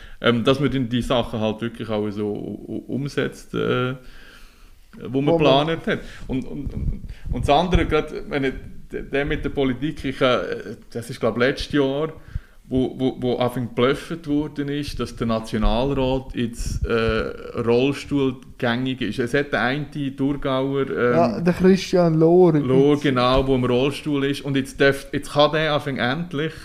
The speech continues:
Speaker 2: Als
Speaker 1: zwan-,
Speaker 2: Redner.
Speaker 1: als Rednerpult führen im, im Rollstuhl. Und das ist noch als Geschichte verkauft worden, wo man ein bisschen stolz sein drauf. Und ich habe das gesehen und hab gedacht,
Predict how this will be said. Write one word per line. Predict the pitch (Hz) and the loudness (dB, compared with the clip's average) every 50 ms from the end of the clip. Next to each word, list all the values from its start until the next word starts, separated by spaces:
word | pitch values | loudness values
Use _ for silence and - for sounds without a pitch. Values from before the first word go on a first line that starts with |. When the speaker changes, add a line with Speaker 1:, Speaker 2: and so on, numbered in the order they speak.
| - - - | -16 -8 -2
Speaker 2:
Als | - 170 175 170 - | 2 2 2 4 4
Speaker 1:
zwan-, | 170 151 | 4 4
Speaker 2:
Redner. | 170 - 135 139 156 175 160 - | 6 6 6 4 4 2 0 2
Speaker 1:
als | 147 147 139 - - | 2 2 2 4 4
Rednerpult | 175 147 - 156 165 135 - - 143 143 139 143 139 | 4 4 2 0 -4 -6 -2 0 0 0 0 -2 -4
führen | - - 131 123 113 113 107 - | -4 -2 -2 0 0 0 0 -2
im, | 127 123 120 117 | -2 -4 -6 -6
im | - 131 120 | -4 -2 0
Rollstuhl. | 113 117 117 120 135 143 - - 135 120 - - - - - - - | 0 0 0 0 -2 -4 -4 -4 -4 -4 -4 -8 -14 -14 -16 -12 -8
Und | 135 135 123 | -6 -2 0
das | 147 131 | 0 2
ist | 156 156 156 | 2 0 0
noch | 165 143 - | 0 0 0
als | 139 131 - | 0 0 -2
Geschichte | - - - 165 190 180 - - - | -4 -2 -2 -2 -2 -2 -6 -12 -10
verkauft | - 185 175 170 151 143 147 165 165 170 - - 160 | -10 -8 -4 -2 -2 -2 -2 -2 -4 -8 -10 -8 -6
worden, | 156 156 160 165 160 - 165 160 156 - - - 131 | -6 -4 -4 -6 -6 -6 -4 -4 -4 -4 -4 -4 0
wo | 139 139 | 2 4
man | 131 131 123 | 4 4 4
ein | 120 113 | 2 2
bisschen | 131 131 120 127 117 107 | 2 0 0 0 -2 -2
stolz | - - 123 117 123 135 135 - 151 | -2 -2 -2 0 0 -2 -4 -6 -8
sein | 147 143 | -6 -2
drauf. | 143 143 123 107 | -2 -2 -2 -2
Und | 120 117 120 | -2 -4 -4
ich | 127 - - | -2 -2 -2
habe | - 107 | -2 -2
das | 117 104 - | -2 -4 -4
gesehen | - - 123 127 135 139 120 | -6 -4 -2 -2 -2 -2 -2
und | |
hab | 120 117 - | -2 -2 -2
gedacht, | 117 110 110 107 - - | -2 -2 -2 -4 -6 -10